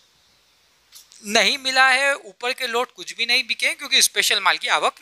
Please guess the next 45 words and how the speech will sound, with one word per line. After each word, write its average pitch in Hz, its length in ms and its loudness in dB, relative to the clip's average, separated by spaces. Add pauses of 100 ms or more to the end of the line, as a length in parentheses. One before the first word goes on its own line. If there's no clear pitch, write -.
नहीं 262 220 0
है। 160 300 -10 (1600)
आ, 196 300 2
देशी 180 420 2
माल 202 280 2
special 196 400 2
आठ 151 180 0
हज़ार 196 280 -2
पाँच 151 180 -4
सौ 220 120 2
बिका, 208 320 -2 (360)
Special 254 500 0
माल 220 200 2
सात 214 380 2
पाँच 180 200 -4
सौ 185 140 2
से 262 140 2
आठ - 280 -2 (100)
पाँच 165 180 -6
सौ, 196 240 -4
सात 180 260 0
चार 170 200 0
सौ 202 180 -2
से 240 180 2 (100)
आठ 170 180 -2
पाँच 151 180 0
सौ 156 100 -4
का 156 100 -4
बाजार। 147 360 -2 (400)
अच्छा 220 240 0
full 220 200 -8
गोला 220 240 -2
छः 180 200 0
हज़ार 190 200 2
से 202 140 -2
सात 156 240 0
हज़ार 180 200 2
के 214 100 -10
बीच 202 200 -4
में 214 120 -6
बिक 185 140 -6
रहे 196 120 4
हैं, 254 80 -2
एक 190 220 -2
आध 202 80 0